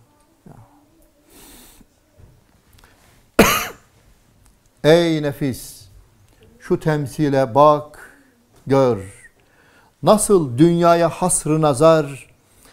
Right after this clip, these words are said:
aziz bir lezzeti elin bir eleme kalbeder. Dünyaya hasrı nazar demek, at gözlüğü diye bir şey var ya, atın gözlükleri böyle kenarlara takarlar. At sadece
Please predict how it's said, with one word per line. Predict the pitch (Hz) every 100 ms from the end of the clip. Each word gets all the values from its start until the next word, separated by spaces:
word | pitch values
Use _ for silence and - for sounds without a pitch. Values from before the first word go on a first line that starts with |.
| _ _ _
aziz | 135 143 165 151 127
bir | 147 120
lezzeti | 139 113 131 120 147 156 147 139 - _ _ _ -
elin | 139 143 151 139 131
bir | 131 113
eleme | 135 123 120 113
kalbeder. | 113 110 98 104 92 - _ - - _ _ _ _
Dünyaya | 143 180 196 185 160
hasrı | 156 - 170
nazar | 156 147 190 170
demek, | 131 117 156 _ _ _ _ _ _ _ _ _ _ _ _ _ _ _ -
at | 151 -
gözlüğü | 175 151 131 156
diye | 147 147
bir | 139
şey | 151 151
var | 196
ya, | 120 98 - -
atın | 135 - 139
gözlükleri | 131 131 127 - 127 120
böyle | 127
kenarlara | 120 127 127 120 117
takarlar. | 123 120 123 117 139 - _ _
At | 131 -
sadece | - 139 127 123 113 139